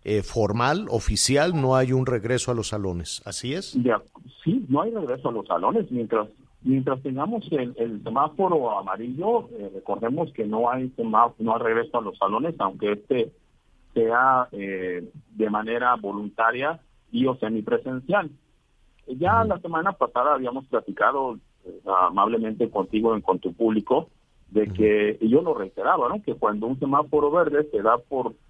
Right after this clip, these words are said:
Speaker 2: por, por este, no por, de acuerdo a, a las, a las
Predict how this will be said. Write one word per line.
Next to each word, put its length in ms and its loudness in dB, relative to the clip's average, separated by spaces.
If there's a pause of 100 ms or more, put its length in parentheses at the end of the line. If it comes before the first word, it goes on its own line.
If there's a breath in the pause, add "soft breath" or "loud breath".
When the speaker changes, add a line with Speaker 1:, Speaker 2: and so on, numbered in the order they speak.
(160)
Speaker 2:
por, 200 -4
por 240 2
este, 540 0
no 220 4
por, 380 0
de 160 -2
acuerdo 420 0
a, 160 0
a 80 -4
las, 220 -2 (120)
a 80 2
las 140 -2